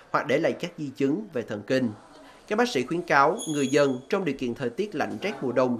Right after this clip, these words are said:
tuyệt đối không được sưởi ấm bằng đốt than, củi trong nhà đóng kín nhằm chống ngộ độc khí C O và ảnh hưởng đến sức khỏe của bản thân và gia đình.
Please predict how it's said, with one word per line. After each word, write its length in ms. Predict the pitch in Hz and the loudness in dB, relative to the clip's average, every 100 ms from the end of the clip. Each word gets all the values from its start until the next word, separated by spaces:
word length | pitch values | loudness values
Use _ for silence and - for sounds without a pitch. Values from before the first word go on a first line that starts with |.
| - - | -4 -2
tuyệt 180 | 143 | -2
đối 320 | 156 139 190 240 - | 2 4 4 0 -4
không 100 | 143 | -4
được 120 | 107 | -4
sưởi 200 | 123 117 | -2 0
ấm 180 | 143 160 | 0 0
bằng 120 | 113 | -2
đốt 160 | 175 - | -4 -4
than, 320 | 160 135 123 117 | 0 0 0 -6
củi 140 | 110 123 | -4 -2
trong 180 | 151 131 | -2 -2
nhà 120 | 107 | -2
đóng 160 | 107 120 - | -4 -4 0
kín 180 | 135 196 262 - - | 0 0 -4 -10 -8
nhằm 260 | 165 147 123 - | 2 4 4 2
chống 200 | 160 226 | 2 4
ngộ 100 | 147 | 0
độc 160 | 110 | 0
khí 120 | 156 - - | -2 -4 0
C 20 | |
O 220 | 127 139 131 117 | 4 4 4 2
và 80 | 117 | 0
ảnh 100 | 95 | 0
hưởng 140 | 120 | -2
đến 140 | 127 139 | -4 -4
sức 140 | 120 | -8
khỏe 280 | - 113 110 | -4 -4 -4
của 120 | 123 | 0
bản 180 | 117 117 | 0 0
thân 240 | 147 135 120 - | -2 -2 -2 -6
và 180 | 113 104 104 | -8 -6 -6
gia 120 | 117 | -4
đình. 240 | 117 107 | -2 -2